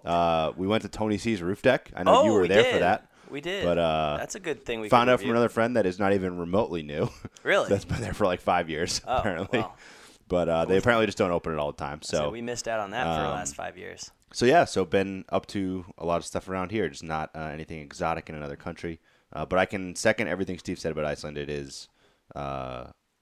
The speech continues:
Speaker 1: well described in that regard, that it is just something that sometimes you don't really know how to describe, that it's just a,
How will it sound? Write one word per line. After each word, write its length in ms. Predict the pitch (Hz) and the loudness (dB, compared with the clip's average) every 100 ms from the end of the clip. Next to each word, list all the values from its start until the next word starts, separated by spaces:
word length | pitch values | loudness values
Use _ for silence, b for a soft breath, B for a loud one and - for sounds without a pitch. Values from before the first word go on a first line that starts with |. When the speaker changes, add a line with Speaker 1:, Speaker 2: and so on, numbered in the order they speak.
| _ | _
Speaker 1:
well 200 | 82 98 | 0 2
described 720 | 92 82 - 95 80 69 - - | 2 -2 -2 2 2 0 -6 -16
in 140 | 76 | -14
that 160 | 71 - | -12 -10
regard, 460 | 71 69 67 67 71 | -10 -10 -8 -8 -8
that 100 | 69 | -8
it 140 | 65 | -8
is 240 | 67 65 | -10 -12
just 200 | - 80 | -12 -10
something 300 | - 76 78 | -8 -10 -10
that 160 | 71 65 | -12 -10
sometimes 400 | 78 73 73 69 | -12 -10 -12 -10
you 60 | 73 | -10
don't 160 | 65 | -8
really 160 | 76 73 | -8 -8
know 160 | 73 | -8
how 180 | 76 78 | -4 -4
to 80 | 73 | -6
describe, 600 | 69 78 - 110 - - _ _ | -12 -8 0 2 2 -4 _ _
that 240 | 73 67 | -8 -6
it's 220 | 69 73 - | -8 -10 -12
just 280 | 73 - | -14 -10
a, 240 | 69 64 | -8 -8